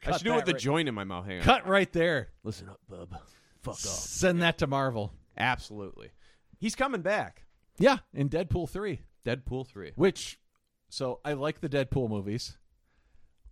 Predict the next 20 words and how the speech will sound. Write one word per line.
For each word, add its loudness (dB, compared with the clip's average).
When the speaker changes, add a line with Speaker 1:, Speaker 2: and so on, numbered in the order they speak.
Speaker 2:
but 0
Speaker 1:
I 4
don't 4
need -2
a 0
third -6
one. 0
Speaker 2:
But 8
it's -4
like, 0
I, -6
like, -2
even -4
through -10
the -4
second -6
one, -6
it's -12
like, -6
I'm, -4